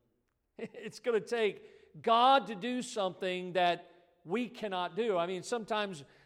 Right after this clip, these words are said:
like on Sunday, we had, we had our open house and we had planned a meal. And a lot of times when we sit and talk about it,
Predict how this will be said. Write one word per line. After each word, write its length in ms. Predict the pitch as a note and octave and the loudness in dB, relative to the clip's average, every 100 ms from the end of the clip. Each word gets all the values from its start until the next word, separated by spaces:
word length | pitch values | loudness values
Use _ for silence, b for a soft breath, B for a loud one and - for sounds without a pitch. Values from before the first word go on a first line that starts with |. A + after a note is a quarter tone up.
| - | 0
like 200 | G3 F#3 | 2 2
on 220 | G#3 F#3+ | -4 -4
Sunday, 440 | - B3 A#3 G3 F3 | 0 0 2 2 2
we 200 | F#3 F#3 | 2 2
had, 320 | F#3 E3+ C3 B B | 2 2 -2 B B
we 100 | F3 | 2
had 80 | F#3 | 4
our 140 | F3+ | 6
open 200 | F#3+ G3 | 6 4
house 440 | F3 G#3 G#3 F3+ - | -2 0 2 0 -2
and 100 | D#3+ | -4
we 100 | E3 | -2
had 140 | D#3+ | -4
planned 400 | - G#3 G3+ F#3+ | -6 -8 -6 -6
a 40 | E3+ | -6
meal. 420 | G#3+ B3 F#3+ D#3+ | -6 0 0 0
And 100 | C3+ B B B | -6 B B B
a 40 | |
lot 180 | G#3 A3 | 0 0
of 80 | A3 | 0
times 260 | G3 G#3+ E3+ | -4 -4 -6
when 140 | F3 | -6
we 120 | G#3 | -6
sit 200 | G#3+ - | -4 -6
and 80 | F3+ | -6
talk 320 | G#3 G#3+ C#4 | -4 -6 -4
about 300 | G3 E3 E3+ | 0 4 4
it, 120 | G3+ | 4